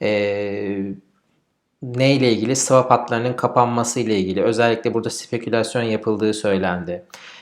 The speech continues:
E, bunun dışında ekonomi ile ilgili, e, son iki senedir bir belirsizlik, yani sürekli bir model değişikliği, bir plan açıklaması.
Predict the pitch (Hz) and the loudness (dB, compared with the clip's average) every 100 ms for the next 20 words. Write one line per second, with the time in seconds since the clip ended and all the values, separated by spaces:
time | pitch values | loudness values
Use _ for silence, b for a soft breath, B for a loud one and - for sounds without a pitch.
0 | B 120 131 160 160 151 - 147 143 143 | B 0 4 4 2 0 -2 0 2 2
1 | 147 147 147 151 139 139 131 131 131 131 | 0 0 2 2 2 2 0 0 0 0
2 | - 131 117 113 113 139 135 135 139 131 | -2 -2 0 0 0 -2 -2 -2 -2 -2
3 | - 120 117 123 117 123 113 120 117 117 | -2 -2 -2 -2 -2 -2 0 0 0 -2
4 | 110 101 98 113 110 110 - 127 120 120 | -6 -6 -4 -2 -2 -4 -2 -2 0 -2
5 | 120 117 113 117 117 104 98 - - 98 | -2 0 4 4 6 2 -2 -4 -8 -6
6 | 101 110 - 117 120 110 - - 104 95 | -2 -4 -2 -2 0 -2 -4 -6 -2 -2
7 | 90 - 87 | -2 -2 -4